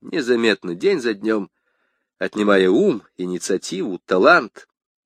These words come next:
и, в первую очередь, главное — человеческое достоинство.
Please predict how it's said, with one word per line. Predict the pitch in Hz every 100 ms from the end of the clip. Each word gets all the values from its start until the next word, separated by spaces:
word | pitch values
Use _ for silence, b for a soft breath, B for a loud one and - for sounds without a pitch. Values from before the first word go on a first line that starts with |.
| _ _ -
и, | -
в | -
первую | - 196 202 165 160
очередь, | 147 127 127 101
главное — | 90 98 135 98 90 82 _ _ _ _ _ _ _ _
человеческое | - - 98 98 101 180 - - - -
достоинство. | 101 92 - 98 80 - - _